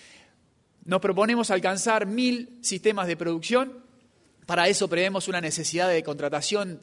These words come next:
de, en el eje de cien técnicos y técnicas extensionistas. Y lo innovador de este programa es que esos técnicos y técnicas extensionistas no los vamos a dejar solos en el campo. En realidad vamos a generar, y ya estamos generando, una estructura, un equipo de apa-,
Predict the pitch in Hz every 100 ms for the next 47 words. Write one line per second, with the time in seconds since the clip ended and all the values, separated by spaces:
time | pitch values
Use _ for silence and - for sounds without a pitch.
0 | - 156 147 170 165 160 143 208 202 175
1 | 190 180 147 147 165 160 147 131 139 143
2 | 165 240 240 247 - - - - - -
3 | 214 220 220 226 262 262 226 208 214 240
4 | 233 233 226 - - 190 202 226 226 208
5 | 226 220 196 190 190 208 202 196 185 190
6 | 170 202 208 214 208 - _ 175 214 202
7 | 202 185 160 156 175 170 160 - _ -
8 | - 180 127 110 - 127 120 120 104 123
9 | 147 156 180 175 190 190 170 165 160 190
10 | 208 160 156 254 208 170 151 139 135 151
11 | 156 156 - - - 208 208 - 180 160
12 | 226 175 202 190 - 240 214 214 - -
13 | - - - - _ _ _ _ _ _
14 | _ 151 175 170 170 160